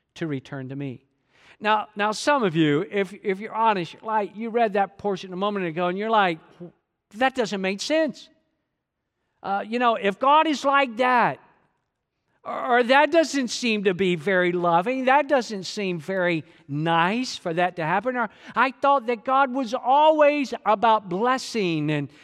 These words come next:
and encouragement and things that are positive. Now, <laughs> you just point out a couple of verses where it seems to indicate that God was actually working against the people.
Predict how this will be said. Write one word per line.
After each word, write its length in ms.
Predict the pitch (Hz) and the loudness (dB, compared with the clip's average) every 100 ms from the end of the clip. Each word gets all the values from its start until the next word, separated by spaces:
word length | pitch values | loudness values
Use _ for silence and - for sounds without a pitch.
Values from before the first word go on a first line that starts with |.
| - - | -14 -4
and 160 | 226 | -2
encouragement 840 | 220 - - 285 262 175 185 175 170 | -4 -6 -4 -2 -2 -6 -2 -2 -2
and 220 | 170 190 180 | -6 -6 -4
things 360 | 240 254 220 | -4 -4 -6
that 160 | 220 190 | -4 -4
are 60 | 175 | -4
positive. 800 | - 254 277 240 - 156 156 - - - | 0 2 2 0 -2 0 -2 -6 -20 -12
Now, 840 | 160 180 220 285 311 240 175 180 190 - - | -4 0 4 4 4 4 2 0 -6 -16 -14
<laughs> 240 | - - | -10 -4
you 180 | 254 240 | -4 -2
just 300 | 240 190 - | -2 -4 -4
point 300 | 226 220 220 | -4 -2 -2
out 220 | 208 202 | 0 0
a 40 | 208 | -2
couple 220 | 220 214 | -4 -4
of 60 | |
verses 480 | 185 254 277 220 175 - - - | 0 -2 -2 -6 -6 -10 -20 -6
where 180 | 208 214 | -2 0
it 120 | 180 | -2
seems 280 | - 240 202 | -6 -6 -8
to 100 | - | -8
indicate 600 | 214 208 214 214 214 180 | -6 -6 -2 -2 -2 -4
that 240 | 196 175 | -4 -4
God 420 | 202 233 247 247 | 0 2 4 2
was 240 | 208 202 214 | 0 -6 -4
actually 520 | 196 226 - 233 226 | -2 -4 -4 -6 -6
working 720 | 214 180 233 240 254 233 226 - | -4 -2 -2 -2 -6 -6 -8 -8
against 500 | 190 190 208 214 - _ | -6 -4 -4 -6 -14 _
the 80 | 185 | -8
people. 340 | 262 247 175 | -6 -6 -8